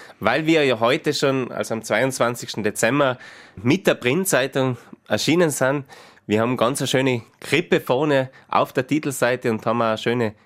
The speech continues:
Geschichte im Innenteil und ein Video auf osttirolerbote punkt A T dazu. Und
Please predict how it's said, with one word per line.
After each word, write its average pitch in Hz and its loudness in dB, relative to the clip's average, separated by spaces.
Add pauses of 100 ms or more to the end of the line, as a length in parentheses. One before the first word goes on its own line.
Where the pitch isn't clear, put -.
Geschichte - -4
im 107 -2
Innenteil 120 0
und 165 -2
ein 123 0 (280)
Video 117 2
auf - -6 (120)
osttirolerbote 101 0
punkt 104 -2
A 101 0
T 123 0 (360)
dazu. 151 2 (400)
Und 123 2